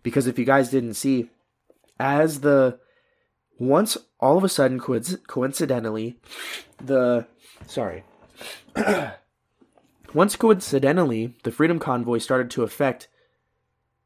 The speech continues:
the huge corporations and their ability to make money, and it started to affect probably investors and stockholders, then the hammer came down from Justin Trudeau and the Canadian regime. So,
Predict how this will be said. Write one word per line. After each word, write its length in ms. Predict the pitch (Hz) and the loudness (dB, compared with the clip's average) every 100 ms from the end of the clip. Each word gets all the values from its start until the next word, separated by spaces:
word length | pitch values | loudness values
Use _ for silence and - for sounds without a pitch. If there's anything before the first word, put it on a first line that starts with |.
| _ - | _ -8
the 120 | 120 | -6
huge 320 | 120 165 143 | 0 0 0
corporations 760 | - 139 131 131 143 160 165 | 2 2 4 2 2 0 -4
and 180 | 165 127 | -4 -4
their 120 | 123 | -2
ability 400 | 117 120 123 131 | -2 0 2 0
to 140 | 120 117 | -2 -6
make 220 | 113 - | -6 -6
money, 340 | 107 107 165 | -6 -4 -6
and 120 | - 113 | -6 -8
it 40 | |
started 280 | - 117 113 | -2 -2 -2
to 140 | 117 | -4
affect 440 | 104 117 110 - - | -4 -4 -4 -6 -4
probably 400 | 110 104 104 104 | -4 -4 -8 -8
investors 540 | 98 101 101 127 120 | -6 -6 -6 -6 -6
and 160 | 98 92 | -8 -10
stockholders, 720 | - 101 - 127 135 151 - _ _ _ _ _ _ _ _ _ _ | -6 -6 -4 -6 -4 -6 -12 _ _ _ _ _ _ _ _ _ _
then 680 | - 101 135 156 135 107 101 _ _ _ _ _ _ - | -18 -2 2 4 2 -2 -10 _ _ _ _ _ _ -8
the 100 | 113 | -4
hammer 320 | 143 139 123 | 0 0 -2
came 220 | - 113 | -4 -6
down 220 | 110 110 | -6 -8
from 160 | 101 113 | -10 -6
Justin 360 | 117 117 - 110 | -6 -6 -8 -8
Trudeau 480 | 113 113 113 95 - | -6 -2 -2 -4 -8
and 140 | 104 | -8
the 60 | 107 | -8
Canadian 480 | - 104 104 104 95 | -6 -6 -4 -6 -8
regime. 460 | 95 104 90 65 _ _ _ _ _ _ _ _ | -8 -8 -8 -12 _ _ _ _ _ _ _ _
So, 460 | - - 120 - | -2 2 2 0